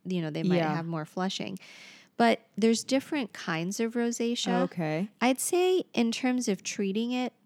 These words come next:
Speaker 1: see your dermatologist.
Speaker 2: Yeah.
Speaker 1: Right?
Speaker 2: Yeah. You gotta figure
Speaker 1: Avoid
Speaker 2: out what it is.
Speaker 1: Yeah. Avoid the things that trigger it. You might need some prescriptions. And
Speaker 2: Mm.
Speaker 1: then there's certainly several treatments that you can do.
Speaker 2: Right.
Speaker 1: I P L is a great one.
Speaker 2: Yep.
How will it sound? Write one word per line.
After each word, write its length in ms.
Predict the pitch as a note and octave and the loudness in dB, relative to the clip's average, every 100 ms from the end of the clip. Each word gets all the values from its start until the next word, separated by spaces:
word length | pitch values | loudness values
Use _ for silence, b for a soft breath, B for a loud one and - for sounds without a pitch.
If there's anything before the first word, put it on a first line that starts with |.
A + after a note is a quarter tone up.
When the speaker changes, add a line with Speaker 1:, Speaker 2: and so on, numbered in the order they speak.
| _ _ - | _ _ -14
Speaker 1:
see 180 | - | -2
your 160 | A3 A3 | 0 0
dermatologist. 880 | G3+ F3+ F3 - D#3 F3 F#3+ C4+ F#3+ | 0 -2 -4 -6 -4 -4 -2 -4 0
Speaker 2:
Yeah. 420 | F3+ E3+ D#3+ D3+ - _ | 2 4 2 -2 -6 _
Speaker 1:
Right? 220 | G3 G3 | -2 2
Speaker 2:
Yeah. 240 | F3 D#3 D3+ | 2 2 -2
You 80 | F#3 | 2
gotta 120 | F3 | 2
figure 100 | E3+ | 4
Speaker 1:
Avoid 180 | G3 A3 | 4 4
Speaker 2:
out 140 | B3 - | 2 0
what 120 | D3 | -4
it 80 | C#3+ | 2
is. 80 | C#4 | 4
Speaker 1:
Yeah. 380 | C#4 C4 A#3 - | 4 4 4 2
Avoid 340 | B3 C#4+ D#4+ | 4 4 4
the 100 | F4+ | 0
things 320 | F4 C#4+ C4+ C#4+ | -2 -2 -2 -2
that 140 | A3+ | -4
trigger 340 | - B3 A#3 | -2 -2 0
it. 260 | A#3+ A#3+ - b b - | 0 0 -4 b b -6
You 80 | F#3 | -2
might 200 | F#3 - | -2 -2
need 180 | A#3+ A#3 | -4 -4
some 180 | A#3 A3 | -8 -6
prescriptions. 1000 | A3 G#3+ - G3 - G#3 G3 F#3+ G3+ - b b | -6 -8 -8 -8 -6 -4 -2 -4 -6 -12 b b
And 300 | F3+ F3+ F#3 | -4 2 2
Speaker 2:
Mm. 20 | |
Speaker 1:
then 540 | F#3 F#3+ F3+ F3+ F3+ E3+ _ _ _ _ _ _ _ _ | 4 2 0 -2 -4 -8 _ _ _ _ _ _ _ _
there's 320 | F#3+ G2 G3 - _ - G3 - | 0 0 0 -12 _ -18 -18 -10
certainly 520 | - C4+ A#3 G#3 E3 - _ | -2 2 2 2 0 -4 _
several 420 | - A#3 A3 F#3+ | -6 -2 0 0
treatments 540 | E3 F#3 E3+ D#3 E3+ - | -2 -4 -2 -4 -6 -8
that 160 | - | -6
you 120 | F3+ | -4
can 220 | E3+ F3 E3 | -4 -4 -4
do. 360 | D#3 C#3 F2+ - | -4 -4 -6 -6
Speaker 2:
Right. 300 | - D3+ - - _ | -2 -2 -4 -14 _
Speaker 1:
I 140 | F#3 F3 | -2 -2
P 220 | - F#3+ | -2 -4
L 140 | F3 F#3 | -2 -2
is 120 | A3 | -4
a 60 | |
great 240 | A3+ C4 - | -6 -6 -6
one. 160 | - - | -6 2
Speaker 2:
Yep. 320 | F#3 - | 2 2